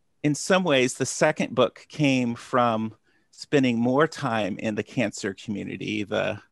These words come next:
um, end of the Christian life, and seeing some of the terrain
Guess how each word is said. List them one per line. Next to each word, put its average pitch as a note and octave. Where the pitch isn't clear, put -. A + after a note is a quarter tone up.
um, G2+
end A2
of G#2+
the A2
Christian -
life, G#2+
and C3
seeing F3
some D3+
of C3
the A#2+
terrain A#2+